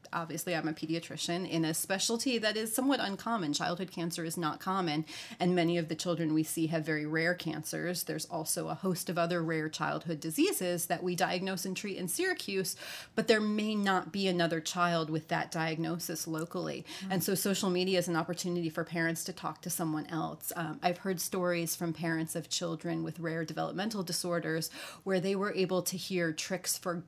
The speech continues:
Speaker 1: helping their children feed from other parents, things that sometimes physicians just aren't as aware are problems, but in talking to another parent, they can say, "Oh, your child does that, and so does mine, and here's how I worked through it on a day-to-day basis."
Speaker 2: Yeah,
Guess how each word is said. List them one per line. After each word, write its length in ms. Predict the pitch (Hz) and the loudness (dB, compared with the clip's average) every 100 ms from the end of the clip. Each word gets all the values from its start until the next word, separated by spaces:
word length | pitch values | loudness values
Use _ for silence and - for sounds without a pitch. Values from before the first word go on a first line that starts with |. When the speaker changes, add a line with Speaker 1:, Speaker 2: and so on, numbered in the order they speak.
| - | -6
Speaker 1:
helping 300 | 160 170 160 | -4 0 0
their 100 | 160 | 0
children 380 | - 180 165 160 | 0 -2 0 -2
feed 360 | - 190 180 | -2 -2 -2
from 200 | - 165 | -2 -2
other 180 | 151 156 | 0 -2
parents, 600 | - 160 151 143 156 - | -4 -4 -2 -4 -4 -6
things 400 | - 202 208 208 | -4 -4 -2 -2
that 200 | 208 - - | -2 -4 -4
sometimes 460 | 190 170 185 185 - | -4 0 0 0 -2
physicians 640 | 175 156 156 180 165 160 | -2 -2 -2 0 0 -2
just 180 | - - | -4 0
aren't 180 | 175 165 | 2 4
as 120 | 170 | 2
aware 420 | 175 156 156 175 | 0 0 2 4
are 100 | 180 | 4
problems, 720 | 170 175 165 175 302 370 311 - - - | 2 2 2 4 4 4 2 -2 -10 -2
but 100 | 208 | 4
in 100 | 180 | 4
talking 360 | 170 185 185 190 | 6 4 4 0
to 120 | 180 | 2
another 260 | 170 160 156 | 2 2 -2
parent, 420 | - 208 196 156 | -2 0 2 2
they 100 | 170 | 0
can 140 | 180 | 0
say, 300 | 170 185 175 - | -2 0 0 -2
"Oh, 280 | 220 233 190 | 0 2 2
your 160 | 180 | 0
child 360 | 196 208 190 175 | 0 2 2 2
does 220 | 175 175 | 0 0
that, 220 | 180 156 | 0 0
and 100 | 160 | -2
so 160 | 156 185 | 0 0
does 180 | 180 170 | 0 2
mine, 480 | 180 196 180 165 156 - - | 4 6 6 4 2 -4 -4
and 120 | - 165 | -2 -2
here's 420 | - 214 208 - | 0 2 2 2
how 140 | 180 | 6
I 120 | 175 | 6
worked 460 | 160 165 175 175 - | 6 2 0 0 -4
through 360 | - - 175 170 | -4 -2 0 2
it 140 | 156 | 0
on 140 | 160 156 | 2 2
a 60 | |
day-to-day 480 | 160 165 156 156 151 | 2 0 0 0 -2
basis." 600 | 156 147 156 - 156 - | -2 -2 -2 -4 -6 -6
Speaker 2:
Yeah, 80 | - | -4